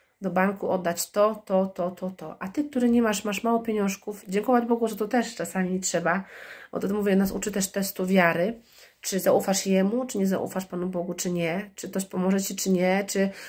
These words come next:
patrzysz tak samo na ludzi. Wiele razy chrześcijanie w ogóle nie pomogą w ogóle nic, a Bóg wyśle obcego i pomoże. Czy to jest chrześcijaństwo? Sorry, to nie jest chrześcijaństwo. Dlatego ja jestem taka empatyczna,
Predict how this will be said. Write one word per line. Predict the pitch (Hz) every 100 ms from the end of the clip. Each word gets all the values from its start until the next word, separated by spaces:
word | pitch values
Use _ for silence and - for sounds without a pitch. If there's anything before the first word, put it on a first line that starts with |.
| -
patrzysz | - 196 -
tak | 196
samo | - 214
na | 208
ludzi. | 208 220 180 160 185
Wiele | 208 220
razy | 214 202 202
chrześcijanie | 196 202 - 214 202 196
w | 190
ogóle | 196 208
nie | 202
pomogą | 196 196 196 202
w | 196
ogóle | 202 226
nic, | 254 285 - - - _ _ _ _ _ -
a | 190
Bóg | 233 240
wyśle | 247 240 240
obcego | 233 - 285 233
i | 196
pomoże. | 190 170 165 165 -
Czy | - -
to |
jest | 240 247
chrześcijaństwo? | 226 - 202 208 240 - - 269 269 _ _ _ _ _ _ _ _ _ -
Sorry, | - 208 196 190
to | 202
nie |
jest | 190 190
chrześcijaństwo. | 185 - 175 180 190 - 208 190 _ _ _ _ - -
Dlatego | 196 233
ja | 233
jestem | 226 226 196
taka | 262 254
empatyczna, | 233 196 196 196 196 185 180